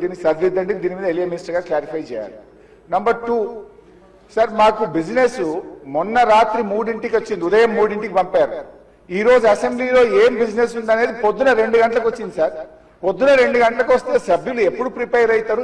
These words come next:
ఎప్పుడు రాగలుగుతారు? Is it the way of functioning the assembly? దయచేసి ఎజెండాను ఇరవై నాలుగు గంటల ముందు పంపడం ఒక పద్ధతి, సాంప్రదాయం, దాన్ని నేర్చుకోండి.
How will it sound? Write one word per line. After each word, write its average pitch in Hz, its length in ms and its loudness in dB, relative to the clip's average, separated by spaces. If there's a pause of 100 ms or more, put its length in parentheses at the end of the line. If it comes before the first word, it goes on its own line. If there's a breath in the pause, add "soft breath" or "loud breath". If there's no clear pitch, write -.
(140)
ఎప్పుడు 220 200 -2 (100)
రాగలుగుతారు? 214 520 0 (520 loud breath)
Is 220 160 -4
it 233 100 -4
the 247 140 6
way 226 160 4
of 240 180 4
functioning 233 440 -4
the 214 100 6
assembly? 214 340 -6 (640 soft breath)
దయచేసి 220 520 2
ఎజెండాను 247 480 2
ఇరవై 214 260 4
నాలుగు 202 220 2
గంటల 202 280 -2
ముందు 214 160 -4 (140)
పంపడం 208 400 2
ఒక - 80 -6 (100)
పద్ధతి, 220 320 0 (100)
సాంప్రదాయం, 196 580 0
దాన్ని 170 200 2
నేర్చుకోండి. 170 520 -4